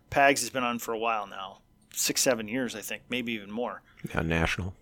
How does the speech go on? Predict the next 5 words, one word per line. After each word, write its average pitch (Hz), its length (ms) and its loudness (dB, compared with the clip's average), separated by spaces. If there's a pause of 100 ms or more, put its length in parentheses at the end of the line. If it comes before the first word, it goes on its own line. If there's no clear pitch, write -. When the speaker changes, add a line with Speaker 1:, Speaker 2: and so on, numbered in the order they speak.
(120)
Speaker 1:
Yeah, 131 280 2
national 139 520 0
syndicated 131 560 2
radio 120 320 -4
show. 104 360 -4